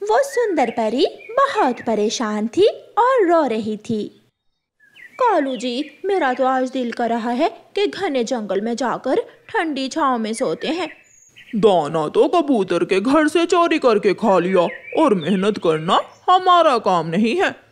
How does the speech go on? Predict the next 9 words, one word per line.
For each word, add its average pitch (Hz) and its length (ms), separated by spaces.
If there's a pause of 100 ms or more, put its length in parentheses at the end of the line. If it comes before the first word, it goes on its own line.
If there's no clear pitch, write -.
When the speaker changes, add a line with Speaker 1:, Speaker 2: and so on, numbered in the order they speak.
Speaker 2:
सोना 165 520
ही 190 180
तो 254 240
है 277 300
हमें, 359 380 (260)
और 170 280
क्या 196 220
करना 359 420
है?" 370 360